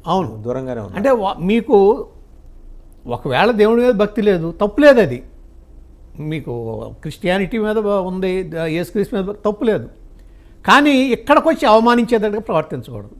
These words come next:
Speaker 1: ఇప్పుడు మనం హిందువులో, ఆ, మసీదుకి వెళ్తాం, తింటాం, లే-, అక్కడ ఇది.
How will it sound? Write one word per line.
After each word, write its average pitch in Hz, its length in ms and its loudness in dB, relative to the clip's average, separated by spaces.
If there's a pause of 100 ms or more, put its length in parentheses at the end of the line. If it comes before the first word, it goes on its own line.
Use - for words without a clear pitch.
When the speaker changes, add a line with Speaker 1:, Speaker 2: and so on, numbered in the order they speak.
(540)
Speaker 1:
ఇప్పుడు 156 160 -8
మనం 196 600 -4 (100)
హిందువులో, 202 520 2 (1400)
ఆ, 180 460 2 (100)
మసీదుకి 233 380 0
వెళ్తాం, 151 340 -2 (640)
తింటాం, 294 600 -2
లే-, 202 160 0 (460)
అక్కడ 180 500 -2
ఇది. 214 260 -6